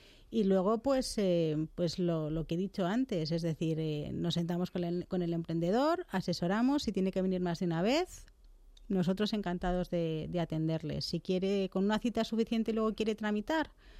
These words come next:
nos solicita, nos trae la documentación, superimportante, que te traigan toda la documentación que pedimos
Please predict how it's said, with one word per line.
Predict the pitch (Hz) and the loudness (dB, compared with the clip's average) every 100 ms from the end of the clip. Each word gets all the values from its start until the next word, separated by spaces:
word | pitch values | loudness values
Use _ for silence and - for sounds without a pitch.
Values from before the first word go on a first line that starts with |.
| - - - - | -20 -20 -20 -2
nos | 202 185 | 0 2
solicita, | 190 175 185 196 | 2 2 2 2
nos | 180 | 2
trae | - 220 | 2 0
la | 196 | 2
documentación, | 175 185 175 170 160 - 214 262 277 | 2 4 4 2 0 0 2 2 2
superimportante, | - 180 170 160 147 - 202 226 277 | 0 0 0 0 0 0 0 2 0
que | 262 | -2
te | 165 196 | -2 -4
traigan | 180 196 185 170 | -2 0 2 2
toda | 170 202 185 | 2 2 2
la | 165 | 0
documentación | 160 170 165 165 165 190 | -2 0 0 0 0 0
que | 165 | 0
pedimos | 156 160 214 269 349 - | 0 2 4 4 0 -4